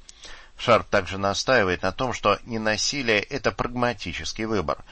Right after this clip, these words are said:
Этот образ действий продиктован не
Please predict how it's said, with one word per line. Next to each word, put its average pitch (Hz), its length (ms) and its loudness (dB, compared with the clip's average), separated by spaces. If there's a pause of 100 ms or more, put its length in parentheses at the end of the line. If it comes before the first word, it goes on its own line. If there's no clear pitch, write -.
(280)
Этот 104 260 0
образ 90 300 0
действий 107 420 -2
продиктован 101 720 0
не 98 260 -2